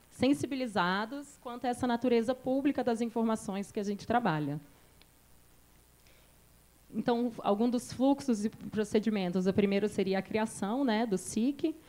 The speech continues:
definição de fluxos e trâmites internos de pedidos e recursos, estabelecimento de responsabilidades, sic e área produtoras e gestoras de informações,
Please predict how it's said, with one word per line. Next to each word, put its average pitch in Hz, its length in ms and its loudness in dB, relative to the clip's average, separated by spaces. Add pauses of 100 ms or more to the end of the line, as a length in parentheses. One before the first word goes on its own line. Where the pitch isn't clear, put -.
(140)
definição 226 840 2
de 220 100 2
fluxos 240 540 2
e 202 60 0
trâmites 208 680 2
internos 190 600 0
de 190 80 0
pedidos 180 600 0
e 175 100 2
recursos, 220 800 -2 (400)
estabelecimento 240 920 2
de 240 100 2
responsabilidades, 220 1400 2
sic 277 640 0 (240)
e 214 80 4
área 202 160 4
produtoras 202 880 4
e 196 40 2
gestoras 190 680 6
de 190 80 2
informações, 175 1040 -2